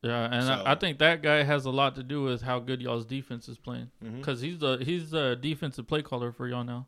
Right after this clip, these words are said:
Speaker 2: Yeah. Took over
Speaker 1: It
Speaker 2: from
Speaker 1: has, it
Speaker 2: Marinelli.
Speaker 1: has been all year. So
Speaker 2: Yeah.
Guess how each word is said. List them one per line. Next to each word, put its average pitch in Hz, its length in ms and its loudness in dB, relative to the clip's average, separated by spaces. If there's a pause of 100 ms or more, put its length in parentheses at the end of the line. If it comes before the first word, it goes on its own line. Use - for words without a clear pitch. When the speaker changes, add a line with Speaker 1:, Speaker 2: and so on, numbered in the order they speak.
Speaker 2:
Yeah. 104 140 -10 (460)
Took 104 180 -12
over 107 180 -8
Speaker 1:
It 110 60 -12
Speaker 2:
from 127 100 -2
Speaker 1:
has, 139 180 4
it 101 60 -6
Speaker 2:
Marinelli. 123 180 0
Speaker 1:
has 135 120 0
been 135 200 0
all 127 120 2
year. 131 300 -2 (140)
So 123 260 -2
Speaker 2:
Yeah. 113 160 -8